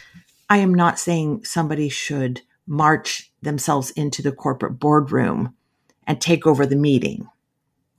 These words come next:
But what I am saying is if you see something,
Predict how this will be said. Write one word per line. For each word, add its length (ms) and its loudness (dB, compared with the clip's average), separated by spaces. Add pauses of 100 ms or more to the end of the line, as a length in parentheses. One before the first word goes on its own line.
(200)
But 140 2
what 120 6
I 40 6
am 220 4
saying 360 0
is 200 -4
if 220 -4
you 60 -2
see 260 0
something, 640 -2